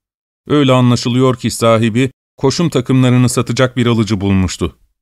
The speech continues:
Çünkü koşum takımları işe yarar. Ata bir talip de çıksaydı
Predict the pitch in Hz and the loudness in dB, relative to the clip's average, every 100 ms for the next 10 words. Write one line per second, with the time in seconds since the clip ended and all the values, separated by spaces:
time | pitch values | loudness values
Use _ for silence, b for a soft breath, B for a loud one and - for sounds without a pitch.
0 | _ _ - 110 104 117 113 - _ _ | _ _ -6 -4 -2 -2 -4 -6 _ _
1 | _ _ _ _ _ _ - 104 113 110 | _ _ _ _ _ _ -4 -2 0 -2
2 | 98 98 92 107 123 - 131 120 104 87 | -2 0 0 0 -2 -2 0 0 0 -2
3 | - _ _ _ _ _ _ _ _ _ | -8 _ _ _ _ _ _ _ _ _
4 | 110 120 110 113 95 110 107 107 104 95 | -4 -2 -2 -2 -2 0 0 0 -4 -6
5 | 101 - 120 120 123 104 | -6 -2 -2 0 -2 -4